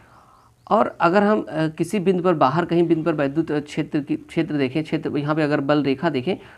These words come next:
तो वो क्या होगी, जो इससे निकलने वाली बल रेखाएं होंगी वो किस तरीके से होंगी जानते हैं, इस तरीके से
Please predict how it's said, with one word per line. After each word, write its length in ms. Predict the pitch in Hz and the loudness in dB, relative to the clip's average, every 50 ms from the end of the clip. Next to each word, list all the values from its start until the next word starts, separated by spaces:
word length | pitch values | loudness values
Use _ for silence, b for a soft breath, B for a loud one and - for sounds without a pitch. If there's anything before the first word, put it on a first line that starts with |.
| B B _ | B B _
तो 80 | 196 196 | 0 2
वो 120 | 208 226 214 | 2 0 0
क्या 140 | - 160 | 0 0
होगी, 260 | 147 151 147 160 - - | -2 0 -2 -2 -4 -2
जो 140 | 165 170 175 | 2 2 2
इससे 220 | 175 175 - 208 | 2 2 0 0
निकलने 400 | 185 175 165 156 160 160 160 175 | 2 2 2 2 2 2 2 2
वाली 140 | 170 170 170 | 2 2 2
बल 180 | 156 165 156 139 | 2 2 2 2
रेखाएं 320 | 147 135 - 160 160 160 | 0 -2 0 0 0 2
होंगी 240 | 156 151 151 151 165 | 2 0 2 2 0
वो 120 | 160 160 | 0 0
किस 180 | 160 170 151 - | -2 -2 -4 -4
तरीके 260 | 151 143 139 160 151 | -4 -4 -4 -4 -4
से 120 | 151 147 | -4 -4
होंगी 140 | 143 143 147 | -4 -4 -4
जानते 260 | 139 147 139 151 - | -4 -4 -6 -4 -6
हैं, 80 | 180 160 | -6 -4
इस 180 | - 151 - - | -4 -6 -6 -8
तरीके 260 | 120 - - - 120 | -12 -12 -12 -14 -16
से 120 | - - | -16 -18